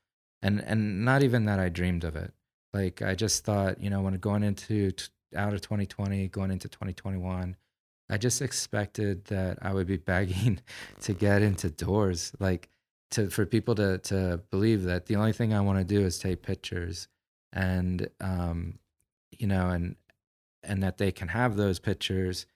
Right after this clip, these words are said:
And I just want to pursue, you know, the art that,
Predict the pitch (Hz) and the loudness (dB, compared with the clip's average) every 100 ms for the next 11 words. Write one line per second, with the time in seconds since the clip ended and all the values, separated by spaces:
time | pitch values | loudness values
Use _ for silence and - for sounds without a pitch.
0 | _ _ _ - 95 98 98 104 - 104 | _ _ _ -4 -2 2 2 0 -2 -2
1 | 95 95 - 98 90 104 - - 98 95 | -2 -2 -4 -6 -4 -4 -4 -2 0 2
2 | 92 92 90 _ _ _ _ - 104 95 | 2 0 -2 _ _ _ _ -6 -2 0
3 | 92 92 92 - 104 95 - | 2 4 2 0 -4 -4 -6